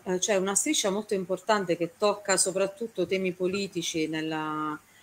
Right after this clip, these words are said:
eh, in America, nella vita americana, ed era tradotta da Enzo Baldoni, che è uno dei miei giornalisti, è stato sempre uno dei miei giornalisti preferiti, di riferimento,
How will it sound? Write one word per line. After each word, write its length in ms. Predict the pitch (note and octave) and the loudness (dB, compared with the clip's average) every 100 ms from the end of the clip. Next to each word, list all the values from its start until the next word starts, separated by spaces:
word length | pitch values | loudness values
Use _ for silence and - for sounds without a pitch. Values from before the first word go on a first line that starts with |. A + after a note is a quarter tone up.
| - _ _ | -20 _ _
eh, 480 | - D#3 D#3 D3 D3+ | 0 2 2 0 2
in 100 | F3 | 4
America, 560 | F#3+ F#3 F3+ F3+ F3+ F3+ | 6 6 6 4 4 4
nella 220 | D#3+ E3 | 4 2
vita 220 | E3+ F3 | 2 2
americana, 800 | E3 F#3+ D4 - A#3+ B3 B3 - | 2 2 2 4 4 4 2 2
ed 220 | - C#4 | 2 4
era 280 | C#4 A3 F3+ | 8 8 8
tradotta 680 | F3+ B3+ A#3 G3+ F#3+ - G#3+ | 4 2 4 4 2 2 4
da 160 | A3 A3 | 6 6
Enzo 320 | G3 F#3 F#3+ | 6 2 4
Baldoni, 680 | F3+ F#3+ F3+ E3+ E3+ E3+ F3 - _ _ _ | 4 4 4 4 4 2 0 -6 _ _ _
che 240 | - A3 A3+ | 8 8 8
è 60 | - | 4
uno 260 | B3+ B3 | 4 6
dei 140 | F#3+ F#3 | 6 6
miei 160 | F#3 | 4
giornalisti, 640 | F3 F3 F3 F#3 F3+ E3 D#3+ | 2 0 2 4 4 4 4
è 140 | E3 | 4
stato 320 | E3+ F#3+ F#3+ | 4 2 2
sempre 280 | F3+ A#3 G3+ | 2 2 2
uno 180 | F3+ F3 | 4 4
dei 140 | E3+ | 4
miei 140 | E3+ E3+ | 4 2
giornalisti 540 | E3+ E3+ F3 F3+ - | 0 0 2 2 2
preferiti, 600 | E3 D#3+ - E3+ F#3 E3+ D#3 | 0 -2 0 0 -2 -6 -6
di 80 | |
riferimento, 880 | D#3 E3 F3+ B3+ B3 G3 F#3+ A#3+ A#3+ | -6 -2 0 4 4 4 4 0 0